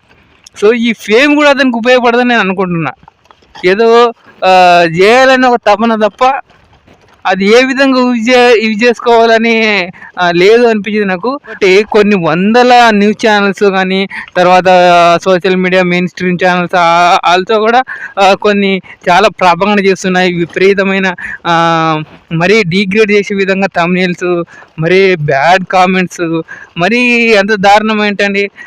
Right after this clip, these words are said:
ఆ, అతను ఎక్కడ ఫౌల్ గేమ్స్ ఆడలేదు. తర్వాత తన వస్తువులు, తినే వస్తువుల కాడ కూడా ఏదో, ఆ, పక్షవాదం చూపించే విధంగా చాలామంది చేసినప్పటికీ కూడా, ఆ, తను, ఆ,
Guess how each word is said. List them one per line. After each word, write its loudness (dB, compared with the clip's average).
ఆ, 0
అతను 0
ఎక్కడ -2
ఫౌల్ 0
గేమ్స్ -2
ఆడలేదు. 0
తర్వాత 2
తన -2
వస్తువులు, -2
తినే 0
వస్తువుల 0
కాడ 2
కూడా 2
ఏదో, 0
ఆ, 2
పక్షవాదం 0
చూపించే -4
విధంగా -2
చాలామంది 0
చేసినప్పటికీ -4
కూడా, -4
ఆ, 0
తను, 0
ఆ, 2